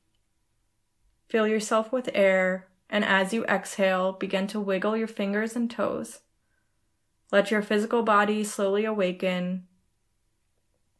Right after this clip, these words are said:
Roll over to one side in the fetal position, keeping your eyes closed. Just pause and relax here for a moment,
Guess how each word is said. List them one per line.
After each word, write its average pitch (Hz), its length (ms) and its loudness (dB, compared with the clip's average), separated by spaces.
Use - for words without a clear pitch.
Roll 196 260 4
over 214 260 0
to 226 140 -8
one 208 260 0
side 190 360 0
in 190 80 -2
the 190 80 -4
fetal 185 300 -2
position, 214 720 -6
keeping 240 340 2
your 233 140 2
eyes 190 300 2
closed. - 580 -8
Just - 280 -6
pause 247 440 6
and 247 100 2
relax 214 420 2
here 220 120 -2
for 214 220 -2
a 208 60 2
moment, 190 560 -2